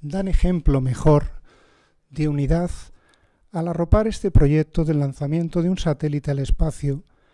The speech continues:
a cargo de estudiantes de secundaria. Hoy ofrecemos una buena noticia a la sociedad. Siempre la claridad viene del cielo.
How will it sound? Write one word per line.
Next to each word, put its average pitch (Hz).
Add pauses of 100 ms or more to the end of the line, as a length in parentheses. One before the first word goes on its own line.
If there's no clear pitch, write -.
(460)
a 165
cargo 202
de 165
estudiantes 151
de 143
secundaria. 131 (1300)
Hoy 160
ofrecemos 170 (160)
una 170
buena 190
noticia 160
a -
la 135
sociedad. 135 (2250)
Siempre 214
la 160
claridad 147 (160)
viene 147
del 131
cielo. 120